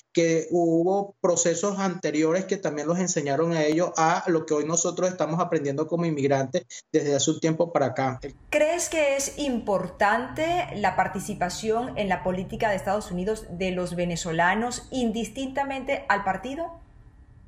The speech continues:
Speaker 1: Sí, yo creo que independientemente, ojo, yo,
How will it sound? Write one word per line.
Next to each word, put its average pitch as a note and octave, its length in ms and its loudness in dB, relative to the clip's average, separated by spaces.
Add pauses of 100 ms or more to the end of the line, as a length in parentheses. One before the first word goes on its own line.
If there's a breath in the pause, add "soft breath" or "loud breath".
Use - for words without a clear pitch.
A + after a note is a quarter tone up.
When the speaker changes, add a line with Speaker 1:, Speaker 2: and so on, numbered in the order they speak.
(500 loud breath)
Speaker 1:
Sí, A3+ 480 2
yo D#3+ 180 2
creo G#3+ 200 0
que A#3+ 80 0
independientemente, G3 1300 2
ojo, E3 300 2
yo, C#3 180 0